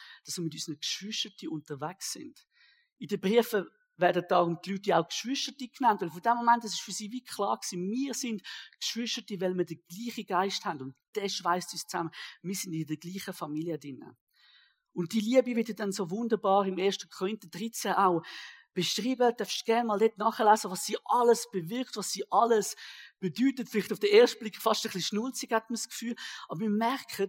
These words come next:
wenn wir mit dieser Liebe, ähm, wenn wir dieser Liebe begegnen, was für eine Veränderung in unserem Leben passiert, wie es plötzlich alles sich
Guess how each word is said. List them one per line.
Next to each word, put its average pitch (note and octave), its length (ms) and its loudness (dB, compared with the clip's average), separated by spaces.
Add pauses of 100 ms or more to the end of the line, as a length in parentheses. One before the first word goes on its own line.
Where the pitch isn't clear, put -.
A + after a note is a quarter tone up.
wenn F#3 200 0
wir F3+ 220 0
mit F3 220 -8
dieser F3 200 2
Liebe, E3+ 540 0 (480)
ähm, D#3 380 0 (120)
wenn F3 160 6
wir F3 80 4
dieser F3 200 4
Liebe G#3+ 260 -2
begegnen, G3+ 480 -6
was E3 140 -8
für E3+ 100 -8
eine C#3+ 80 -10
Veränderung F3 680 -6
in - 120 -20
unserem D3 340 -6
Leben F3+ 320 -4
passiert, E3 380 -8
wie D#3 40 -10
es - 120 -8
plötzlich G#3+ 540 -6 (340)
alles A#3+ 400 0
sich - 120 -8